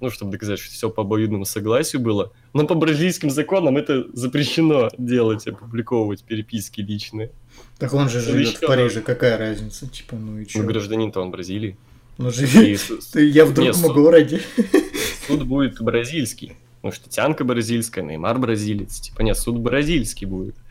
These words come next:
Speaker 1: А по бразильскому законодательству нельзя опубликовывать чужие, ну, переписки личные. То есть он еще к-, на одну статью это как бы наработал.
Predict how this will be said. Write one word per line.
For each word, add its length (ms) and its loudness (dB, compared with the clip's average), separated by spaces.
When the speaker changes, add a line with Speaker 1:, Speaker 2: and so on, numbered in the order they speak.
Speaker 1:
А 80 -2
по 100 -2
бразильскому 760 0
законодательству 760 -2
нельзя 560 -2
опубликовывать 800 -4
чужие, 540 -2
ну, 200 -2
переписки 600 -6
личные. 480 -10
То 40 -16
есть 100 -6
он 140 0
еще 340 -2
к-, 220 -8
на 180 0
одну 180 -4
статью 640 -8
это 220 -12
как 240 -10
бы 80 -8
наработал. 640 -4